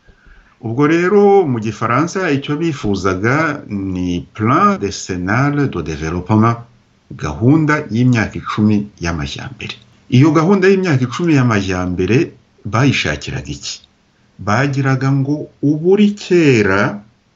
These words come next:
Afurika mbirigi niyigenga, ni ukuvuga Congo, Rwanda n'u Burundi, nibyigenga bizabe ari ibihugu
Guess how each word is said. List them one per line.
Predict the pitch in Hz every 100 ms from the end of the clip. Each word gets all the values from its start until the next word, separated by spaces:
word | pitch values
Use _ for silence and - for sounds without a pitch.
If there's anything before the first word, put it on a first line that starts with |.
| _ _ _ -
Afurika | 117 120 - 147 147 - 185
mbirigi | 156 117 110 107 101 107 123
niyigenga, | 160 170 160 160 147 143 98 82 _ - 80 78 80 98 139 - _ _ -
ni | 87
ukuvuga | 101 101 110 127 104 78
Congo, | - 95 127 160 185 202 _ _ _ _ _ -
Rwanda | 92 98 92 90 90 120 - - _
n'u | - 127
Burundi, | 123 90 107 98 78 87 - _ _ _ _ _ -
nibyigenga | 120 175 175 170 160 151 123 87 76 82 90 131 - _ _ _
bizabe | 92 110 123 135 143 139 131 135 135 139 - _ -
ari | 107 117 123 92
ibihugu | 95 95 120 110 107 120